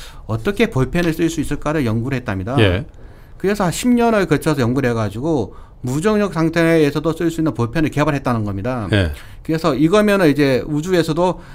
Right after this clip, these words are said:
Speaker 1: 이제 무중력 상태에도 볼펜을 쓸 수 있고, 있고 해서 굉장히 좋아했는데 문득 그런 생각이 들었답니다. 그 소련은 그때 그 러시아가 이제 소련이었잖아요, 그때는. 그래서
Speaker 2: 네.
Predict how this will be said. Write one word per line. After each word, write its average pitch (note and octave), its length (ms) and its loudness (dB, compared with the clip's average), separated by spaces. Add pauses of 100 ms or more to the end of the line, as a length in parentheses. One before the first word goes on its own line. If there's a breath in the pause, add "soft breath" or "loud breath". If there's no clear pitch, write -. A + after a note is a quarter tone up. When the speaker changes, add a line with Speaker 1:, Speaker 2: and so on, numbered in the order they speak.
(140 loud breath)
Speaker 1:
이제 B2 180 0
무중력 E3+ 460 0
상태에도 C#3+ 380 0
볼펜을 A#2+ 320 0
쓸 D3 80 0
수 - 120 -10
있고, - 180 -14
있고 C3 240 -4
해서 B2+ 200 -2
굉장히 D3 420 2
좋아했는데 B2+ 880 -2 (360 loud breath)
문득 E3 260 4
그런 F#3+ 120 2
생각이 G3 160 2
들었답니다. A#2+ 460 0
그 G#2+ 200 -6 (600 loud breath)
소련은 A#3+ 440 4
그때 - 160 -2
그 A2+ 180 -8 (160)
러시아가 C#3 500 2
이제 A2+ 100 0
소련이었잖아요, C#3+ 600 -2
그때는. A2 300 -8
그래서 B2 180 -6
Speaker 2:
네. G2 240 0